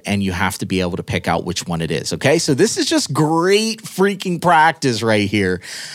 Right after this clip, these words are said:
Let's go through it together. I promise you, we got this, all right?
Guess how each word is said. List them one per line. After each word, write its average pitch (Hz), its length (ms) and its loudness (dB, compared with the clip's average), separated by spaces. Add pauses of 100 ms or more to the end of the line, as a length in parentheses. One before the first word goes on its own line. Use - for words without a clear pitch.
(140)
Let's 131 380 2
go 185 160 4
through 156 220 4
it - 80 -2
together. 98 600 2 (220)
I 101 120 0
promise 98 480 0
you, 87 200 -2 (120)
we 95 200 -8
got 76 320 -2
this, - 400 -4
all 95 140 0
right? 147 240 2